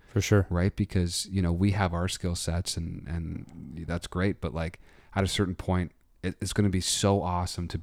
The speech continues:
Speaker 2: bring in other people, to be
Speaker 1: Yeah.
Speaker 2: able to start
Speaker 1: Oh,
Speaker 2: running
Speaker 1: yeah.
Speaker 2: some, some things that are a bit different and, and, and run it in ways that are different than we run it, you
Speaker 1: For
Speaker 2: know?
Speaker 1: sure, yeah.
Speaker 2: Because the way we run things isn't, isn't always the best way for everybody.
Speaker 1: Yeah.
Speaker 2: Um, I mean, we have fun with it and, and,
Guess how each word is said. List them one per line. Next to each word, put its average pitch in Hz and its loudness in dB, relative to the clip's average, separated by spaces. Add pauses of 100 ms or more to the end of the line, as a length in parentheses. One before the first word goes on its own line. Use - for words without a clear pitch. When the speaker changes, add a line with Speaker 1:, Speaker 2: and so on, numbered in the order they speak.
(100)
Speaker 2:
bring 101 4
in 92 2
other 85 -4
people, 82 -8 (360)
to - -8
be 101 8
Speaker 1:
Yeah. 98 12
Speaker 2:
able 92 10
to - 2
start 92 4
Speaker 1:
Oh, 98 10
Speaker 2:
running 95 8
Speaker 1:
yeah. 82 6
Speaker 2:
some, 101 4
some 98 4
things 104 4
that 104 8
are 104 8
a 101 2
bit 104 6
different 98 6
and, 92 -2
and, 98 4
and 95 4
run 95 6
it 101 8
in 98 6
ways 107 8
that 92 4
are 90 2
different 90 0
than 85 -2
we 120 6
run 85 2
it, 82 -6
you - -6
Speaker 1:
For 92 8
Speaker 2:
know? 92 6
Speaker 1:
sure, 87 6
yeah. 90 8
Speaker 2:
Because 101 8
the 104 6
way 107 8
we 104 6
run 98 6
things 95 2
isn't, 95 2 (200)
isn't 95 4
always 95 6
the 92 2
best 95 0
way 92 2
for 90 -2
everybody. 95 2 (180)
Speaker 1:
Yeah. 107 8 (840)
Speaker 2:
Um, 85 -4 (120)
I 92 -4
mean, 92 0
we 98 2
have 113 2
fun 92 -2
with 92 -4
it 101 0
and, 90 -4
and, 92 -6